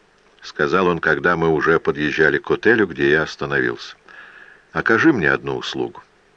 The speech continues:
«Пожалуйста», — кивнул я, подумав про себя, что после его недавних признаний мне не следует, если это не вызывается особой необходимостью, влезать в дела моего старого школьного друга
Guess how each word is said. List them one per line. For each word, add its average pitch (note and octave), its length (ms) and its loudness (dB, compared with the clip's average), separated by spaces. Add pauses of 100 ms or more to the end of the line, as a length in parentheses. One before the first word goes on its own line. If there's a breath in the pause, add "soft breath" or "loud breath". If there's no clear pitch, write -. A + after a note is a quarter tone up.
(560)
«Пожалуйста», — D2+ 640 -4
кивнул G2 400 0
я, F#2 260 2 (540 loud breath)
подумав D#2+ 460 0
про D2+ 160 0
себя, D#2+ 340 0
что D2+ 380 4
после D#2 440 0
его D#2 220 4
недавних D2 520 0
признаний D#2+ 580 -4
мне F2+ 240 0
не G#2 100 -4
следует, G2 640 2
если D2 340 0
это D2 240 2
не C#2 80 -6
вызывается C#2+ 720 0
особой C2+ 380 -2
необходимостью, D#2 920 -2 (400 loud breath)
влезать D2+ 540 2
в D2+ 80 -14
дела D#2 320 2
моего D#2+ 320 0
старого F2+ 520 -2
школьного E2 600 0
друга E2+ 400 0